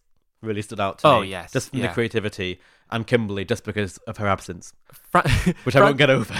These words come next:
Speaker 2: Frances looks like it's kind of like, you know, it looks like she's in, like, week five already. She's doing things that are
Speaker 1: Mm.
Speaker 2: such a high standard.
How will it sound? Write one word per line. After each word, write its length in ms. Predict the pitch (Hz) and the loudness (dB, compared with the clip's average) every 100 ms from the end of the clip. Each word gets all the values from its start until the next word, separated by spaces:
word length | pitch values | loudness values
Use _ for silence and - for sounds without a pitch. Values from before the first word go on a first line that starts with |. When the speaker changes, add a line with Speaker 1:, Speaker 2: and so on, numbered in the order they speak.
| - - - | -10 -12 2
Speaker 2:
Frances 480 | 185 233 285 233 185 | 2 2 -8 -8 -4
looks 260 | 196 - | -6 0
like 220 | 180 160 | 0 0
it's 200 | 135 - | -4 -8
kind 160 | - 127 | -8 -6
of 100 | 113 | -2
like, 220 | 110 101 - | -2 -4 -12
you 140 | 123 | -8
know, 60 | 120 | -8
it 120 | - | -4
looks 140 | 139 | -4
like 80 | 170 | -4
she's 160 | 151 127 | -4 -6
in, 80 | 120 | -6
like, 160 | 107 | -6
week 120 | 117 | -8
five 280 | - 117 120 | 0 0 0
already. 200 | 95 92 | -4 -8
She's 140 | - 107 | -12 -6
doing 160 | 123 143 | -4 -2
things 160 | 143 | -4
that 80 | 127 | -4
are 20 | 110 | -4
Speaker 1:
Mm. 40 | |
Speaker 2:
such 180 | 104 - | -6 -4
a 40 | |
high 60 | 110 | -6
standard. 240 | 110 110 | -2 -2